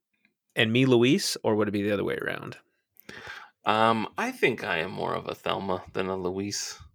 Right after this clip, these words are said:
Speaker 2: No, I take that back. I'm sorry. I'm sorry. I take that back. I am more of a Louise. I'm more of a Susan Sarandon, um, than I am a Thelma.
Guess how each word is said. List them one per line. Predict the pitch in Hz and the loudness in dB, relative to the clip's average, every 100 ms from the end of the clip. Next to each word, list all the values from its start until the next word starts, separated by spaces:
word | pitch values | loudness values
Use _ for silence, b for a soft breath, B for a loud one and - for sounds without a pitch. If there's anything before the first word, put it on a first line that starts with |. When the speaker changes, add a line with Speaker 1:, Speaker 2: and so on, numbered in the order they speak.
| _ _ _ _ _ _ _ _ _ _ _ _ - | _ _ _ _ _ _ _ _ _ _ _ _ 8
Speaker 2:
No, | 185 202 | 8 10
I | 190 | 8
take | 202 170 | 8 8
that | 139 | 8
back. | 107 - - | 8 6 4
I'm | 139 | 6
sorry. | - 101 95 | 8 6 8
I'm | 120 | 4
sorry. | 110 95 - | 6 4 4
I | 117 | 4
take | 127 101 | 4 4
that | 92 | 2
back. | 92 90 | 2 0
I | - 139 | 4 6
am | 131 | 8
more | 127 | 6
of | 117 | 8
a | 107 | 6
Louise. | 101 101 101 90 | 6 4 2 2
I'm | 110 110 | 4 6
more | 107 | 6
of | 98 | 4
a | |
Susan | - 101 | 0 -4
Sarandon, | 95 95 90 87 - B B B - | -2 -2 -4 -8 -20 B B B 4
um, | 98 92 90 87 - 143 | 8 8 6 -2 -8 2
than | 98 95 | 4 6
I | |
am | 95 95 92 | 6 4 2
a | 90 | 0
Thelma. | 92 92 90 | 0 0 -2